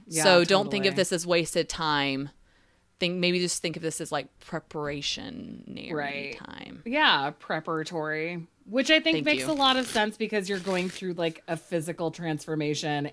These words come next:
Speaker 1: and also sort of an emotional transformation because of that physical transformation, and because you're sort of, like, back in a space that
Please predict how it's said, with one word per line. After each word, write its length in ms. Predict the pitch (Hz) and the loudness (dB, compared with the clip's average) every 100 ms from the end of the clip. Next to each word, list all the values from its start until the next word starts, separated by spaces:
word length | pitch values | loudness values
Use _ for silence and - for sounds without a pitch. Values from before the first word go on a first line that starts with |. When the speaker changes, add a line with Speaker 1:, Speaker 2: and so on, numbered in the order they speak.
| - | -4
Speaker 1:
and 300 | 160 160 156 | -2 -2 -2
also 520 | - 160 165 - 156 147 | 0 0 0 -2 -2 -2
sort 260 | - 156 | -4 -2
of 120 | 147 139 | -2 -2
an 100 | 143 | -2
emotional 540 | 143 151 151 165 151 | -2 -2 -2 -4 -8
transformation 920 | 135 156 147 - 147 147 143 151 147 143 _ - _ _ | -8 -8 -8 -6 -4 -4 -4 -4 -6 -8 _ -20 _ _
because 400 | 190 - 175 170 | -10 -2 0 2
of 80 | 233 | 4
that 180 | 269 262 | 4 2
physical 280 | 269 269 269 | -2 -2 -2
transformation, 920 | 269 269 262 269 269 247 269 262 269 - - - | 0 -2 0 0 0 2 2 2 0 -4 -20 -6
and 400 | - 202 214 226 | 2 6 6 4
because 560 | 214 226 226 226 226 214 | 0 0 2 4 4 2
you're 140 | 220 214 | 0 0
sort 220 | 220 208 | 0 0
of, 100 | 208 | 2
like, 320 | 208 196 185 | 2 0 0
back 360 | 185 180 180 - | 4 4 4 0
in 160 | 185 | -4
a 100 | 180 | -4
space 640 | 165 - - 185 180 175 - | -4 -8 -4 2 2 2 -2
that 340 | 180 175 170 | 0 2 0